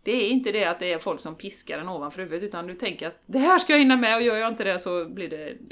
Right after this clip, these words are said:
dåligt." Liksom. Så, ehm, ja, det är så viktigt det här med de här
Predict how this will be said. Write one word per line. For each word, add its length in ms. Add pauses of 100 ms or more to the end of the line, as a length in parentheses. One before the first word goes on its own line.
(160)
dåligt." 560
Liksom. 220 (600)
Så, 380
ehm, 580 (1500)
ja, 120
det 60
är 120
så 240
viktigt 420
det 60
här 100
med 160
de 140
här 260